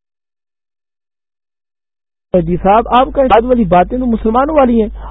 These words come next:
آپ کے نبی نے تو جہاد کو مانا ہی نہیں، بلکہ آپ نے، آپ کے نبی نے کہا کہ جہاد اب ختم ہو گیا، آپ چھوڑ دو جناب۔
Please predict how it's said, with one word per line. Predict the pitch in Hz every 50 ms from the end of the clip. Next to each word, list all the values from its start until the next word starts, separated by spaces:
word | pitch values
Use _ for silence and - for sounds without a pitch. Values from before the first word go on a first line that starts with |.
| - - -
آپ | 214 233 254 269 254 -
کے | 294 269
نبی | 247 240 220 269 262
نے | 277 269
تو | 214 254
جہاد | 233 196 214 185 175 180 196 196 202
کو | 233 220
مانا | 196 196 202 214 240
ہی | 247 254
نہیں، | 254 247
بلکہ | 233 196 226 220 214 220 226
آپ | 220 214 226 226 240
نے، | 233 226
آپ | 220 - - 202 208 220 220 220
کے | 240
نبی | 220 208 190 202 220
نے | 226 220
کہا | 208 214 202 202 214
کہ | 202 226 196
جہاد | 160 165 170 165 180 185 180
اب | 196 175 -
ختم | 170 160 - 196 196
ہو | 196 190 185
گیا، | 175 - - - _ _ _ _ _ _ _ _ - 185 185
آپ | 175 160 -
چھوڑ | - - 165 180 196 190
دو | 175 196 185
جناب۔ | 160 165 160 160 170 175 175